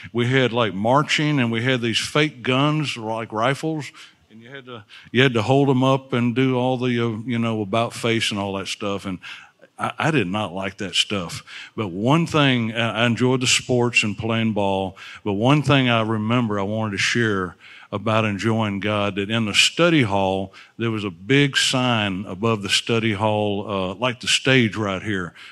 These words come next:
a big sign up above. And it was the Westminster Catechism that said, and it just stuck with me.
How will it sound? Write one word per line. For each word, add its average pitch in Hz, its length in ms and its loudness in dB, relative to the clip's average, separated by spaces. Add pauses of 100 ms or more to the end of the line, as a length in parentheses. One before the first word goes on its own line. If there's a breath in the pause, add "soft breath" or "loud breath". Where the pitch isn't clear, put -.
a 107 80 -2
big 135 300 4
sign 123 420 2
up 107 200 0
above. 95 540 0 (360 loud breath)
And 113 180 0
it 110 120 -2
was 110 180 -4
the 110 100 -2
Westminster 127 840 2
Catechism 113 960 -2 (420 loud breath)
that 110 320 -2
said, 117 480 2
and 127 180 2
it 107 140 -6
just 143 240 2
stuck - 480 -2
with 104 200 0
me. 92 340 -6